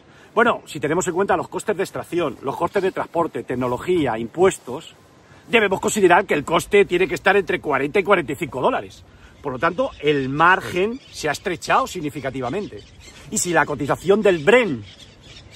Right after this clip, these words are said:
siguiera cayendo, el margen se estrellaría, se estrecharía más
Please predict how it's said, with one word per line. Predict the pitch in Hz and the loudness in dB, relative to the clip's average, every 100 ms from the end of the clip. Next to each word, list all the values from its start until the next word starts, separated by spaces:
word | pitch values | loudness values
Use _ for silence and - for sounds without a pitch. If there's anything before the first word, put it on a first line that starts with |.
| - | -16
siguiera | - - 120 120 131 | -12 -10 -4 0 0
cayendo, | 160 185 233 226 196 220 - - - - - | 2 4 4 4 4 2 -2 -20 -20 -18 2
el | 254 240 | 2 4
margen | 196 156 156 208 | 4 4 4 2
se | 220 233 | 4 -2
estrellaría, | - 196 143 143 147 | 2 2 2 2 -2
se | - - | -4 -8
estrecharía | 156 123 127 123 113 | -8 -8 -8 -6 0
más | 262 233 | 2 0